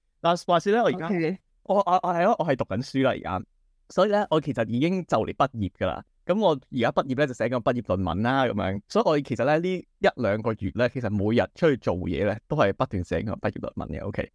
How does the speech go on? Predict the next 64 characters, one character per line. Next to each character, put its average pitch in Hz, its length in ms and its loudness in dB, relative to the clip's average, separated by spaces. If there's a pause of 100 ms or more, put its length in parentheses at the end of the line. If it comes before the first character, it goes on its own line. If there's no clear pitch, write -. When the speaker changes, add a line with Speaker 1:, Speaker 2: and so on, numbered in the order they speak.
(260)
Speaker 1:
噉 208 180 2
我 175 240 4 (320)
喺 196 100 2
我 262 60 6
哋 180 100 -2
呢 190 80 -6
個 208 60 2
stage 175 400 -4
咧， 156 160 0 (320)
我 - 120 -2
哋 143 180 2
嘅， 135 500 2 (220)
我， 151 200 4 (100)
我， 147 220 2
我 151 80 2
讀 147 80 2
書 175 220 -2
方 165 160 2
面 131 140 -2
啦， 127 140 -2
係 139 120 2
有， 98 120 0
係 117 140 -2
有 101 80 2
funding 123 340 -2
嘅， 95 100 -10
即 185 80 0
係 175 40 6
我 160 40 4
每 120 160 -2
個 117 80 -2
月 98 60 0
係 139 140 2
有 113 80 4
萬 98 240 -2
幾 107 100 -2
蚊 120 180 0
畀 113 140 4
我 95 180 -2 (100)
subsidize - 540 -4
我 82 60 -2
讀 - 100 -10
書。 - 300 -8
但 143 140 2
係 170 80 -2
去 175 60 2
到 170 140 2
寫 143 280 0
畢 196 160 2
業 147 120 -6
論 110 40 0
文 113 120 0
呢 151 60 -2
段 139 120 0
時 85 240 -6
候 101 140 0
咧， 120 80 2
個 143 100 -2
funding 143 280 0
就 87 100 -6
會 80 60 -6
cut 113 180 -4
咗 - 200 -10
啦， - 120 -8